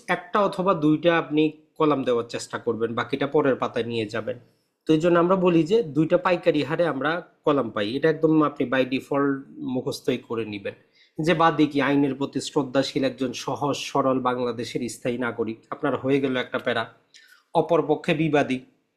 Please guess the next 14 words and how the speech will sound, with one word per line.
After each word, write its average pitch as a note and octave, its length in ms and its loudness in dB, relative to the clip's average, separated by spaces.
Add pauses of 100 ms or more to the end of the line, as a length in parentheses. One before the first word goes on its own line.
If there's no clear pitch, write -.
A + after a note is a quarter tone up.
(280)
যেহেতু C3+ 240 0
আপনি D3+ 160 2
দখল C#3 340 0
উদ্ধারের D3+ 280 4
মামলা C#3 300 2
করতেছেন, C3 540 -6
তার C3+ 180 -2
মানে C#3 220 0
আপ-, C#3+ 260 -4
তার C#3 180 -2
চরিত্রটা D3 640 2
একটু D3+ 180 0
বুঝাই C3 360 0
দিচ্ছেন C3 480 -6